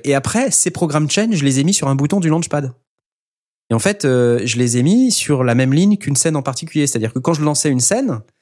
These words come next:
ben, euh, ça changeait de programme, ça changeait de pattern sur la monomachine. Donc tout ça est automatisé. À un moment donné, je me suis dit, il faut que j'automatise plein de trucs. Comme ça, j'aurai moins de boutons à appuyer, ça sera moins compliqué.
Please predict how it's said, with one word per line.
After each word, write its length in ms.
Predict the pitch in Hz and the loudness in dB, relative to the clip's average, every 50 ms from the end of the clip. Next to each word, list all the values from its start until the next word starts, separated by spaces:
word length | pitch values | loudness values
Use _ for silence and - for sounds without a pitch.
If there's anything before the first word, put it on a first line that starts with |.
| _ _ _ _ _ _ _ - | _ _ _ _ _ _ _ -2
ben, 400 | 127 123 120 117 113 110 107 - - _ _ _ _ _ _ _ _ _ _ - | 0 0 0 0 0 -2 -2 -4 -8 _ _ _ _ _ _ _ _ _ _ -8
euh, 200 | - - 57 - | -6 -4 -2 -2
ça 240 | - - - 117 110 | -2 -2 -2 -2 -4
changeait 300 | - - 139 131 160 180 | -2 -2 0 0 0 -2
de 40 | 180 | -2
programme, 480 | - 143 131 123 135 151 196 220 170 127 | -2 -4 -2 -2 -2 -2 -2 -4 -4 -6
ça 120 | - - 123 | -4 -4 -2
changeait 240 | - 147 131 151 143 | -2 0 0 -2 -2
de 60 | - | -2
pattern 400 | - 143 127 - 185 208 208 185 | -2 -4 -2 -2 -2 -2 -2 -2
sur 120 | - 143 | -2 -2
la 60 | 131 | 0
monomachine. 560 | 127 139 139 143 139 147 143 - 123 123 120 - - _ _ _ _ _ _ - | 0 0 0 0 0 -2 -2 -4 -8 -10 -10 -12 -14 _ _ _ _ _ _ -4
Donc 100 | 135 123 | -2 0
tout 100 | 190 185 | 0 0
ça 200 | - 233 226 214 | 2 2 2 2
est 80 | 180 | 2
automatisé. 600 | 165 165 - 170 175 170 - 175 156 156 147 - | 0 0 0 -2 -2 -2 -2 -2 -2 -2 -2 0
À 80 | 139 165 | 0 2
un 20 | |
moment 240 | 185 208 208 220 208 | 2 2 2 2 2
donné, 200 | 208 226 269 247 | 2 2 2 2
je 60 | 208 | 2
me 60 | 196 | 2
suis 160 | 175 - - 196 | 0 0 -2 -2
dit, 60 | 247 | 0
il 60 | 208 | -2
faut 180 | - - 175 139 | 0 0 -2 0
que 60 | 135 | 0
j'automatise 500 | 185 180 190 185 185 180 - 202 196 - | 0 0 0 -2 -2 -2 -2 -4 -4 -2
plein 100 | - 196 | -2 -4
de 40 | 185 | -2
trucs. 280 | - - 170 - - _ _ _ _ _ _ _ _ - | -4 -6 -8 -10 -14 _ _ _ _ _ _ _ _ -2
Comme 120 | - 143 143 | -2 0 2
ça, 140 | - 220 208 | 0 0 0
j'aurai 240 | 175 147 127 135 | 0 0 2 2
moins 220 | 143 156 175 202 208 | 2 4 4 4 4
de 80 | 196 | 2
boutons 360 | 175 190 - - 196 233 262 - _ _ _ _ _ _ _ | 2 0 0 -2 -2 -4 -4 -6 _ _ _ _ _ _ _
à 100 | 131 135 143 | -2 -2 -2
appuyer, 380 | 139 - - 151 165 208 233 | -2 -4 -4 0 0 2 2
ça 140 | 220 - 147 | 0 0 0
sera 200 | - - - 127 | -2 -2 0 0
moins 180 | 139 175 214 208 | 0 0 0 0
compliqué. 560 | - 190 151 - 165 160 - 185 247 294 - | -2 -4 -4 -4 -6 -4 -2 -2 -4 -4 -6